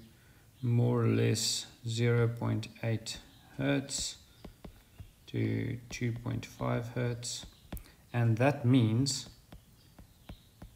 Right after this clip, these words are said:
that T, let's call it from here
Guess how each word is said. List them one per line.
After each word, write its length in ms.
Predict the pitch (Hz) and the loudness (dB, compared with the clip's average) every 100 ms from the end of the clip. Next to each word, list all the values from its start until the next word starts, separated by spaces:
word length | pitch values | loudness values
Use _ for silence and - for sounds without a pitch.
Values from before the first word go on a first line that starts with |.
| - - - | -20 -20 -8
that 500 | 107 117 113 - - - - | 0 2 2 -2 -12 -16 -8
T, 400 | - 139 135 123 - - - - - - - - - - - - - - - | 2 4 4 2 -2 -12 -20 -20 -20 -20 -20 -20 -20 -20 -20 -20 -20 -20 -14
let's 420 | - - 120 117 - | -10 -6 -6 -6 -8
call 240 | - 120 | -6 -4
it 100 | 117 | -6
from 300 | - 123 113 | -6 -2 -2
here 560 | - - 127 107 113 | -4 -8 -4 -2 -2